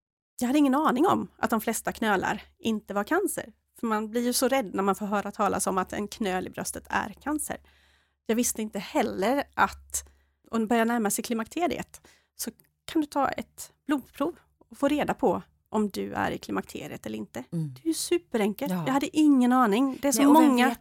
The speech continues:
Speaker 2: det
Speaker 1: Nej,
Speaker 2: egentligen?
Speaker 1: och det är så många som går och funderar, är jag i klimakteriet eller inte? Och så är det bara så lätt att gå till en gynekolog och ta ett blodprov, och så vet du. Så
Speaker 2: Ah.
Speaker 1: behöver du inte fundera, och då vet du också hur du ska bete dig med det beskedet.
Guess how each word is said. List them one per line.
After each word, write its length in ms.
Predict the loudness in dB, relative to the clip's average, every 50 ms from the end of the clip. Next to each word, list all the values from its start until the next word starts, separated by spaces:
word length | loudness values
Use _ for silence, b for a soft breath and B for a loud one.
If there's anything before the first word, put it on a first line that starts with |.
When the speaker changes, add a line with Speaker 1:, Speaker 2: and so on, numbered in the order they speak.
| -4 -4
Speaker 2:
det 320 | -4 -4 -4 -6 -8 -10 -12 _ _ _
Speaker 1:
Nej, 120 | 4 4 4
Speaker 2:
egentligen? 340 | 4 2 0 -4 -2 0 2
Speaker 1:
och 40 |
det 40 | 4
är 40 | 6
så 100 | 8 8
många 280 | 8 8 8 8 6 4
som 120 | 4 4
går 140 | 4 4 2
och 80 | 4
funderar, 440 | 4 4 4 4 4 2 0 0 2 2
är 140 | 2 4
jag 120 | 4 2 2
i 40 | 0
klimakteriet 580 | 0 -2 -2 -2 -2 -2 0 0 0 -2 -2
eller 120 | 0 0 0
inte? 280 | 0 0 -2 -6 -6 -6 _
Och 100 | -8 -6
så 120 | -2 -2
är 40 | -2
det 60 | -2
bara 180 | 0 0 2 2
så 340 | 2 2 2 2 2 2 2
lätt 440 | 0 -2 -6 -8 _ _ -12 -8
att 120 | -6 -4 -2
gå 100 | -2 -2
till 140 | -2 -2 -2
en 40 | 0
gynekolog 500 | 0 -2 -2 -2 -2 0 0 0 0 -2
och 80 | -4
ta 120 | -2 -2 -2
ett 100 | -2 -2
blodprov, 540 | -4 -6 -6 -8 _ -14 -14 -14 -14 -14 _
och 60 | -6 -4
så 100 | -2 -2
vet 360 | -2 -2 -4 -2 -4 -6 -6 _
du. 60 | -14 -14
Så 60 | -14 -14 _ -10
Speaker 2:
Ah. 120 | -8 -6
Speaker 1:
behöver 160 | -6 -4 -2
du 80 | -2 -2
inte 120 | -2 0
fundera, 480 | 0 0 0 0 0 0 0 0 0 0
och 80 | 0
då 60 | -2 -2
vet 140 | -2 -2
du 80 | -4 -6
också 360 | -6 -8 -8 -6 -6 -6 -6 -8 b b b b b b _ _
hur 320 | _ 0 0 0 0 -4
du 120 | -6 -8 -8
ska 160 | -6 -4 -2
bete 320 | -4 -2 -2 0 0 0
dig 160 | 2 2 2 2
med 120 | 2 2
det 120 | 2 2
beskedet. 680 | 0 0 -2 -2 0 0 0 0 -2 -6 -8 -12 -16